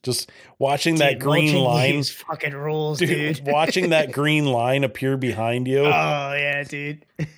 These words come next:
Speaker 1: And after having an overseeding and aerating process behind it. The
Speaker 2: Yeah, so it's, like, bright green.
Speaker 1: Oh,
Speaker 2: Oh.
Speaker 1: yeah. Yeah. Um, it was great. So my purchase was a leaf collector.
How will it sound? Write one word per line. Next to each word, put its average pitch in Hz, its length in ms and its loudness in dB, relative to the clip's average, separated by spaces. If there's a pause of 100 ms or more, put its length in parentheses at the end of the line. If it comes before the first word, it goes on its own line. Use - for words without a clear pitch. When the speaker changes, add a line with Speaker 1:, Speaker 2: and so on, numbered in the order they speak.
(440)
Speaker 1:
And 147 360 2
after 123 400 2
having 127 400 2
an 113 80 -2
overseeding 117 600 0
and 104 80 -6
aerating 110 540 0
process 98 400 -6
behind 101 320 -8
it. 98 160 -12
The - 60 -10
Speaker 2:
Yeah, 151 160 2
so 151 160 -2
it's, 143 100 -8
like, 143 180 -8
bright 147 300 -4
green. 143 340 -4
Speaker 1:
Oh, 117 60 2
Speaker 2:
Oh. 101 760 0
Speaker 1:
yeah. 92 300 -8 (280)
Yeah. 117 300 0 (460)
Um, 131 480 0 (340)
it 151 60 2
was 139 140 0
great. 131 260 0
So 175 320 2 (220)
my 127 140 -4
purchase 220 600 -2
was 104 540 -4 (160)
a 120 500 0 (180)
leaf 220 280 -4
collector. - 500 -8